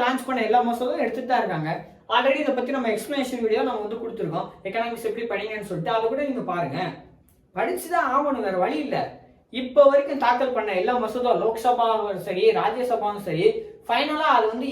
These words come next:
எந்த அளவுக்கு போயிருக்கு அப்படின்றதை நம்ம எடுத்து தான் ஆகணும். அதிகமாலாம் ஒண்ணும் போல, ரொம்ப சிம்பிளா தான் போயிருக்கு. அந்த மசோதாலாம் எடுத்து அந்த மசோதாவை நம்ம பிரிச்சு தான் ஆகணும். என்ன இவ்வளவு வேலை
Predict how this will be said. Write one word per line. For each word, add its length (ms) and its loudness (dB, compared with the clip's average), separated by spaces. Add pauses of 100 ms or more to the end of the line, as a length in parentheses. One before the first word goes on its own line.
(120)
எந்த 220 2
அளவுக்கு 280 4 (100)
போயிருக்கு 460 2
அப்படின்றதை 500 0
நம்ம 160 -2 (120)
எடுத்து 280 2
தான் 200 2
ஆகணும். 340 -2 (380)
அதிகமாலாம் 640 2
ஒண்ணும் 240 0
போல, 260 2
ரொம்ப 220 -4
சிம்பிளா 400 -2
தான் 160 0
போயிருக்கு. 340 -2 (300)
அந்த 120 -6 (120)
மசோதாலாம் 500 4
எடுத்து 340 2 (200)
அந்த 160 0 (100)
மசோதாவை 400 2
நம்ம 200 -2
பிரிச்சு 280 -8
தான் 140 2
ஆகணும். 260 -6 (300)
என்ன 240 0
இவ்வளவு 320 2
வேலை 120 6